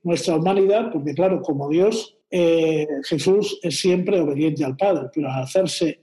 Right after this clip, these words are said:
carne, eh, va a garantizarse, hace pontífice, es decir, establece un, hace de puente entre, entre Dios y el hombre. Mientras que los pueblos antiguos buscaban, mediante el sacrificio, establecer un puente del hombre a Dios,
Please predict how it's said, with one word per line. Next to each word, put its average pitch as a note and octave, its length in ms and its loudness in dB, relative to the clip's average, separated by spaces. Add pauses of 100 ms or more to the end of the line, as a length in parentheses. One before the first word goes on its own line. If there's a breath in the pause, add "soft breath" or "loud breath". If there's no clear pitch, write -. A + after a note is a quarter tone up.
(100)
carne, F3+ 800 -2
eh, D#3+ 120 0
va F3+ 220 2
a F#3 140 -2
garantizarse, E3 800 0
hace G#3 280 0 (120)
pontífice, E3+ 800 0
es D#3+ 100 0
decir, F#3 220 2
establece F3 760 -2 (120)
un, G3+ 320 0 (100)
hace G3+ 240 0
de E3+ 160 0
puente A3+ 720 0
entre, E3 540 -4 (160)
entre F3+ 440 -2
Dios A3 560 0 (120)
y D#3+ 120 -6
el F3 140 0
hombre. - 440 -2 (100)
Mientras F3 280 -4
que F#3 100 0
los E3+ 180 2
pueblos B3 320 2
antiguos G3+ 440 0
buscaban, E3+ 600 0
mediante D#3+ 380 -2
el C3+ 60 -2
sacrificio, C#3 760 -6 (160)
establecer D#3+ 520 0
un G3 160 0
puente G3+ 360 0
del C#3+ 220 -2
hombre F#3+ 320 0
a D3+ 60 -2
Dios, D#3 500 -2